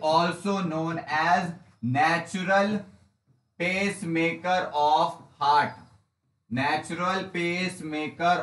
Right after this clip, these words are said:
of heart। ठीक, natural pacemaker of heart है। ये कहां पे present होता है? ये होता है near superior vena cava। Superior vena cava की जहां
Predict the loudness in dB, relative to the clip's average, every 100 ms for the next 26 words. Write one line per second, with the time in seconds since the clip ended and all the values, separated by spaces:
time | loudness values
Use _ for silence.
0 | -2 0 4 4 2 -4 -16 _ _ _
1 | _ 0 2 2 0 -8 -20 _ _ _
2 | _ _ _ _ _ -2 -2 -2 -8 _
3 | _ _ _ _ _ 2 4 4 2 4
4 | 2 2 0 6 8 8 8 8 8 4
5 | 2 -10 -20 _ _ _ _ _ _ _
6 | _ _ _ _ -6 -2 2 4 4 2
7 | -2 -2 -2 -2 0 -2 0 4 4 4
8 | 2 2 2 0 2 2 4 2 -2 -4
9 | -2 0 0 -2 -8 -20 _ _ _ _
10 | _ _ _ _ _ _ _ _ -6 -4
11 | -2 0 2 2 2 0 0 2 2 4
12 | 2 0 -6 -2 2 2 2 0 2 2
13 | 4 4 4 2 0